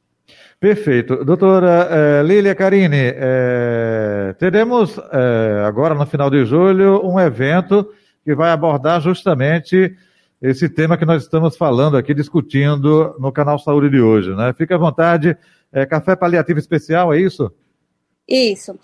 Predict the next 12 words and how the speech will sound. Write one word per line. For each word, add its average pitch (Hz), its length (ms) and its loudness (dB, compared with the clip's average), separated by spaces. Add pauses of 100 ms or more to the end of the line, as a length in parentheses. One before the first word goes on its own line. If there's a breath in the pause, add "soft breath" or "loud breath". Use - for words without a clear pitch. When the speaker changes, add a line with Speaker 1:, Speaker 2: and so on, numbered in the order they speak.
(120 soft breath)
Speaker 2:
Esse 247 260 -2
projeto, 254 680 -2
Jota, 214 260 -8
nasceu 226 500 -4
do 240 200 -2
encontro, 254 760 -2 (140)
né, 208 300 -2 (180)
é, 196 160 2
meu 226 420 0
e 247 140 -2
de 220 120 -6
Isabela, 202 840 0